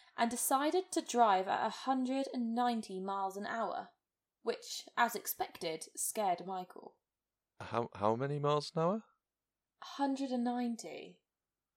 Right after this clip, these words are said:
Speaker 2: Wow. That's fast.
Speaker 1: Isn't that insane? That's just
Speaker 2: That is insane, and I can kind of
Speaker 1: That's what I read. I just
Speaker 2: I can kind of see where this is going now.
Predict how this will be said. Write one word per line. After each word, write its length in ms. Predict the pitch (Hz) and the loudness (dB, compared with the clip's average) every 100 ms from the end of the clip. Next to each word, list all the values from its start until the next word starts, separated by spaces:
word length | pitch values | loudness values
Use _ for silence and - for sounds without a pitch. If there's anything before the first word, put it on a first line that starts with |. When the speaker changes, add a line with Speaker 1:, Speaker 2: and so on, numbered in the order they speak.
| _ | _
Speaker 2:
Wow. 640 | 233 226 220 214 - - - - _ _ _ _ _ _ - | -4 -2 -2 -2 -2 -4 -8 -12 _ _ _ _ _ _ -12
That's 120 | - | -8
fast. 280 | - - - | -4 -2 -2
Speaker 1:
Isn't 140 | 359 | -2
that 160 | 381 320 | -2 -2
insane? 500 | 330 - 339 175 165 _ _ _ _ _ | -4 -4 -4 -6 -14 _ _ _ _ _
That's 200 | 339 330 | -2 -2
just 360 | 349 - - - _ _ _ _ _ _ _ _ _ _ _ _ | -4 -6 -6 -10 _ _ _ _ _ _ _ _ _ _ _ _
Speaker 2:
That 140 | 110 139 | -2 0
is 100 | 160 | -2
insane, 420 | 185 - 87 87 | -2 0 0 2
and 100 | 87 | 2
I 60 | 92 | 2
can 180 | 98 | 0
kind 200 | 90 98 | 2 2
of 140 | 90 85 - | 2 -2 0
Speaker 1:
That's 200 | 349 - | 0 2
what 100 | 330 | 0
I 100 | 247 269 | 0 4
read. 300 | 320 202 240 | 6 8 8
I 100 | 262 | 8
just 320 | 320 - - - _ _ _ _ _ _ _ _ _ | 6 2 -4 -16 _ _ _ _ _ _ _ _ _
Speaker 2:
I 60 | 107 | -10
can 140 | - - | -10 -14
kind 200 | - 113 107 | 0 0 2
of 60 | |
see 160 | - 107 | -2 2
where 160 | 101 | 6
this 200 | 95 98 | 6 4
is 80 | 98 | -2
going 400 | - 107 92 85 | 6 8 8 4
now. 300 | 82 82 92 | 2 2 2